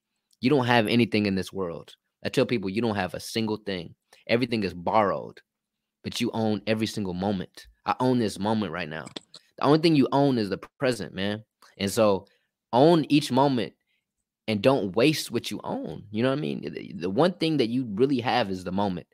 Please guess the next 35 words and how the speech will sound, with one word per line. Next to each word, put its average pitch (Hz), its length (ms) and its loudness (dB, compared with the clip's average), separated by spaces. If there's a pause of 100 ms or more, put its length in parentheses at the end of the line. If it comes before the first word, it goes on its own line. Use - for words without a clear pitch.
(160)
Spend 139 340 0
it 92 100 0
wisely. 104 500 0 (440)
You 104 100 -4
know 104 60 2
what 107 60 0
I 107 40 0
mean? 107 160 -2
Spend 143 360 2
it 113 80 2
doing 110 220 2
what 101 140 -4
you 92 80 -4
love. 73 280 -2 (280)
Don't 143 220 2
spend 156 400 0
it 120 180 2 (380)
doing 180 220 10
something 156 280 2
you 147 60 4
don't 151 260 2
like. 92 200 -2 (220)
Don't 151 140 2
spend 160 380 -2
it 131 180 0
not 131 240 2
loving 139 280 2
yourself. 90 360 -4 (200)
Don't 160 180 0
spend 160 340 0
it 120 100 2
not 120 180 -2
loving 120 260 -2
other 104 160 -4
people. - 400 -8